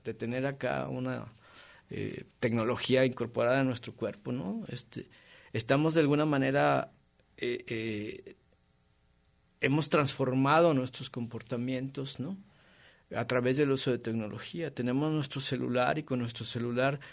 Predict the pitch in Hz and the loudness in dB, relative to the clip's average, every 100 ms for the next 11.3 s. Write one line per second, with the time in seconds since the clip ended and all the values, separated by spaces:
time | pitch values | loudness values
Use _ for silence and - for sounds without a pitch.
0 | - - _ 127 120 135 139 156 - 127 | -20 -20 _ -4 2 6 8 8 4 -6
1 | - 120 117 117 - - - 107 127 185 | -6 -4 -2 -4 -6 -12 -12 -10 -6 -4
2 | 165 - - 123 139 135 139 135 135 135 | 0 0 0 -4 -2 -2 0 0 -2 0
3 | 131 117 117 120 131 113 110 107 107 107 | -2 0 -2 -4 -8 -8 -8 -8 -6 -4
4 | 101 113 131 135 - _ _ - - - | -2 -4 -4 -8 -16 _ _ -20 -14 -4
5 | 120 117 117 107 110 - 123 135 123 - | -2 -2 -2 -2 -4 -2 0 2 0 -2
6 | - 104 104 - 139 135 135 - 147 180 | -6 -6 -4 -4 -2 -4 -6 -12 -14 -14
7 | _ - - - - 113 139 147 165 151 | _ -20 -20 -20 -4 2 4 6 6 2
8 | 139 131 127 131 131 147 147 156 151 139 | 2 -2 2 2 2 2 4 2 0 0
9 | 131 131 135 147 - 127 120 113 123 131 | 2 0 0 -4 -2 -2 0 0 -2 -2
10 | 135 131 127 131 196 190 - 107 110 104 | -2 -2 -2 -4 -4 -6 -6 -8 -6 -4
11 | 110 101 | -4 -6